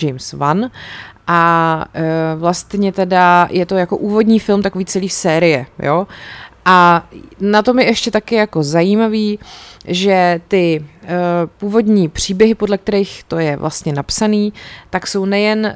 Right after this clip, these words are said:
podle toho Eda a Lorraine, těch, těch dvou manželů, který se tady tímhletím zabývali, ale taky to souvisí nějakým způsobem s městečkem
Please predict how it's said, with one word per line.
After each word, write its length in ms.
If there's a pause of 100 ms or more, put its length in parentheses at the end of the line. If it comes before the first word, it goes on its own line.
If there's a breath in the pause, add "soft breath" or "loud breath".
(240)
podle 360
toho 380
Eda 180
a 120
Lorraine, 600
těch, 500
těch 180
dvou 360
manželů, 420
který 240
se 140
tady 160
tímhletím 340
zabývali, 460 (300 loud breath)
ale 180
taky 380
to 140
souvisí 480
nějakým 340
způsobem 640
s 280
městečkem 580